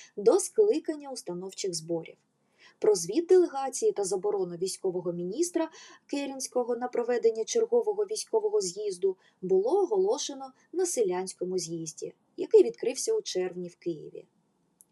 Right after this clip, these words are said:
Обурені делегати обрали Раду селянських депутатів, яка увійшла до складу Центральної Ради. У червні тисяча дев'ятсот сімнадцятого року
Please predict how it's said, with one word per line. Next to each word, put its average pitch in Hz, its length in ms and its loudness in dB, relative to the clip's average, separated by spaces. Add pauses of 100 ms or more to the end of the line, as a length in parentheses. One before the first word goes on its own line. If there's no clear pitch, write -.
(120)
Обурені 185 600 2
делегати 208 640 -4 (220)
обрали 269 480 0
Раду 233 320 -6
селянських 190 560 -6
депутатів, 294 600 -4 (220)
яка 247 300 0
увійшла 254 460 0
до 220 80 -4
складу 185 500 -6
Центральної 185 800 -8
Ради. 160 360 -10 (1160)
У 339 160 6
червні 208 800 -2 (180)
тисяча 339 460 -2
дев'ятсот 214 500 0
сімнадцятого 214 840 -4
року 175 380 -4